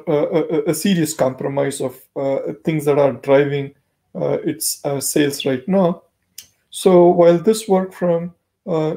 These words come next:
uh, University of Minnesota did these, uh, modifications to a nan sim, these are still to, uh, uh, see,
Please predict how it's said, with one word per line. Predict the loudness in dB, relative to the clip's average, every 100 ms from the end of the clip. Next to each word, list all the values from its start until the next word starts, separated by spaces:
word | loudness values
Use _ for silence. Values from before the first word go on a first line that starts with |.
| -6
uh, | -6 -6
University | -4 -2 -2 -2 -2
of | -2
Minnesota | -2 -4 -2 0 2 0
did | -2 -8
these, | -6 -8 -8 -14 _ _ -12
uh, | 0
modifications | 2 2 0 -2 0 0 -2 -10
to | -6 -4
a |
nan | -2 -2 -2
sim, | -4 -2 -2 -4 _ _ _ _ -14
these | -6 0 0 0 -4
are | -2 -2
still | -4 -4 -2 -2
to, | 0 0 0 -2
uh, | -4 -4 -4 -4
uh, | -4 -4 -6
see, | -6 -6 -4 -4 -4